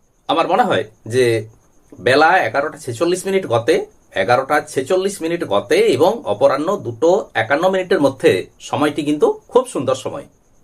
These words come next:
এর পরের দিনটি রয়েছে দেখুন, তারপরের দিন দশই আশ্বিন, ইংরেজির সাতাশে সেপ্টেম্বর, সেপ্টেম্বরের সাতাশ তারিখ, টোয়েন্টি সেভেন্থ সেপ্টেম্বর,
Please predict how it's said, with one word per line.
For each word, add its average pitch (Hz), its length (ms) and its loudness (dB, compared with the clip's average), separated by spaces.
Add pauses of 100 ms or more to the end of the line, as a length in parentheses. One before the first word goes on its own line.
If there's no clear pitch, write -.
(340)
এর 143 180 4
পরের 185 280 2
দিনটি 196 240 -6
রয়েছে 175 240 2
দেখুন, 156 260 -2
তারপরের 190 400 0
দিন 110 260 -8 (580)
দশই 185 300 2
আশ্বিন, 147 340 -2 (760)
ইংরেজির 165 580 0
সাতাশে 208 500 -2
সেপ্টেম্বর, 131 420 0 (520)
সেপ্টেম্বরের 170 540 0
সাতাশ - 400 -2
তারিখ, 196 220 -2 (220)
টোয়েন্টি 156 240 2
সেভেন্থ 175 400 -4 (160)
সেপ্টেম্বর, 156 440 0